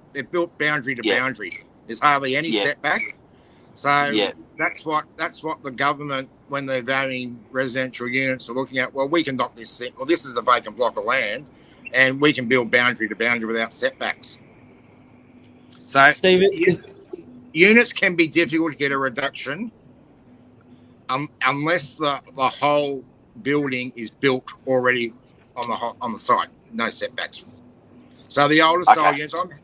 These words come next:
Speaker 1: I'm happy to have a look. Don't, anyone that's got a unit, don't hesitate. Don't think, "Oh, he's saying we won't get a reduction because we've got spare land, sur-,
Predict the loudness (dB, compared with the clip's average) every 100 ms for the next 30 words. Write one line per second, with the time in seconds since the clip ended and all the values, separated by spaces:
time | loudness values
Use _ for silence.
0 | 0 0 2 0 0 -2 -2 -2 -4 -4
1 | -6 -8 -8 -8 _ -20 -6 -4 0 0
2 | -2 -4 -2 0 0 -2 -4 -6 _ _
3 | _ _ _ -20 -18 -6 -4 -2 -2 -4
4 | -4 -4 -4 -8 -12 -6 -6 -6 -12 -10
5 | 0 2 2 0 -6 -4 -4 -2 0 0
6 | -2 -4 -2 -2 -4 -4 -4 -4 -4 -14
7 | -14 -6 -4 -4 -6 0 0 0 -8 -20
8 | _ -16 2 4 4 4 -2 -2 -4 0
9 | 0